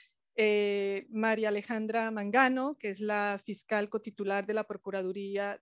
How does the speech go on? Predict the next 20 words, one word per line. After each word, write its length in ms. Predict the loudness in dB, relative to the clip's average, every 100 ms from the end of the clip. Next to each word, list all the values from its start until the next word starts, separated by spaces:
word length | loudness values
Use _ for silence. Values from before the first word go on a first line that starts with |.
| -6
de 100 | -4
Trata 480 | 0 -2 0 -4 -4
y 80 |
Explotación 600 | -8 -10 -8 -8 -8 -8 -8
de 80 |
Personas 760 | -6 -6 -2 0 2 0 -2 -8 _ _ -12
del 80 | -6
Ministerio 840 | -4 -4 -4 -2 0 0 0 -6 _
Público 420 | -2 0 0 -4 -6
Fiscal 540 | -6 -10 -6 -6 -4
de 80 | -8
Argentina. 680 | -10 -16 -18 -6 -4 -4 -6
Bienvenida, 960 | -6 -6 -6 -4 -2 0 0 -2 -4 _ _ _ _ _ _
eh, 540 | -4 -2 -2 -4 -8 -10 -14 _ _ _ _ _ _ -16
fiscal. 480 | -4 6 8 6 2 -20 0
Tenemos 300 | 6 8 8
también 380 | 6 6 8 6
a 220 | 6 4
Sandra 480 | 2 4 6 6 4
Paola 520 | 4 6 6 4 2